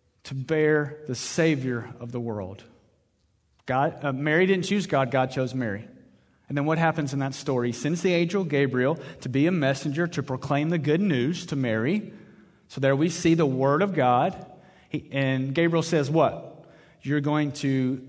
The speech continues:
bear a son. You're to give him the name Jesus. He will save the people from their sins." And then what happens next in that story? Mary objects. "Uh, <laughs> how can that be? I've never been with a man before. Like,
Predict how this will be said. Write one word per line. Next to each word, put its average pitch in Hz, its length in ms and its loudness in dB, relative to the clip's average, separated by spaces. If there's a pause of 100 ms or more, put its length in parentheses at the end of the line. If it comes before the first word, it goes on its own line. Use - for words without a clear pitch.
bear 143 340 2
a 170 140 4
son. 139 540 0
You're 139 120 0
to 131 80 -2
give 143 180 0
him 165 120 -2
the 156 80 0
name 151 240 0
Jesus. 131 400 -4
He 139 100 -4
will 123 140 -6
save 143 280 0
the 135 80 -4
people 135 300 -4
from 117 200 -6
their 113 100 -6
sins." 101 520 -14 (2250)
And 143 120 -4
then 156 80 0
what 151 100 -2
happens 135 340 -4
next 127 280 -6
in 117 60 -4
that 110 120 -8
story? 104 500 -10 (460)
Mary 131 300 0
objects. 110 680 -8 (460)
"Uh, 120 560 -4 (560)
<laughs> - 420 -20
how 135 840 -2
can 151 180 -4
that 147 200 -4
be? 156 240 2
I've 131 80 -4
never 139 320 -6
been 143 220 -2
with 156 160 -4
a 165 60 -2
man 165 320 2
before. 156 320 -2
Like, 123 180 -2